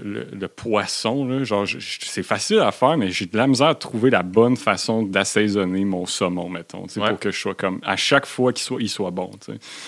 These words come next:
Speaker 1: Là, j'ai un peu essai-erreur en ce moment, là, tu sais.
Speaker 2: Même affaire. Même affaire.
Speaker 1: Ouais. Mais tu cuisines-tu beaucoup, toi, Jay, ou, ou t'es comme, parce que là, t'as une copine en ce moment.
Speaker 2: Ouais.
Speaker 1: Est-ce que vous cuisinez ensemble ?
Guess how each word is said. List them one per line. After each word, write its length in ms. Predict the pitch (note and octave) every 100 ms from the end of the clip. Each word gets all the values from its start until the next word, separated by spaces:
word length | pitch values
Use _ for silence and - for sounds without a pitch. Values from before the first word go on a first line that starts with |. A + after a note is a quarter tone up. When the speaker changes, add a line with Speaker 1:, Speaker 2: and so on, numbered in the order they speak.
| - - -
Speaker 1:
Là, 80 | G#2
j'ai 340 | G2 F2+ F2
un 80 | F2
peu 160 | - A2+
essai-erreur 560 | G2+ G#2+ G2 F2+ F#2+ F2
en 60 | -
ce 60 |
moment, 160 | - F#2+
là, 80 | G2 G2+
tu 60 | -
sais. 80 | G#2+ F#2+ _ _ _
Speaker 2:
Même 180 | G2 F#2+
affaire. 320 | F#2 - G2 - _ _ _ _ _ _ _ _
Même 160 | F#2+ F#2
affaire. 260 | F2 F#2 F2+ F#2+
Speaker 1:
Ouais. 160 | F2 F#2+ _ _ A2
Mais 80 | G#2+
tu 120 | -
cuisines-tu 440 | A2 G#2 G#2+ -
beaucoup, 320 | A#2 A#2+ G#3
toi, 180 | A3+ A#3+
Jay, 160 | F3+ A3
ou, 260 | A#3 A#2+ - A#2
ou 120 | A#2
t'es 160 | A#2+ A2
comme, 400 | A#2+ A2 G#2 C#3+ - _ _
parce 160 | - G#2+
que 100 | B2
là, 220 | - C3
t'as 120 | E3
une 100 | G2+
copine 340 | G#2 G#2 - B2+
en 40 | G#2+
ce 120 | F#2+
moment. 180 | F#2+ D3+ -
Speaker 2:
Ouais. 220 | G#2+ A2+ - _
Speaker 1:
Est-ce 100 | A#2+
que 100 | B2+
vous 100 | A#2
cuisinez 320 | - A2 G#2
ensemble ? 340 | G#2+ G2+ A2+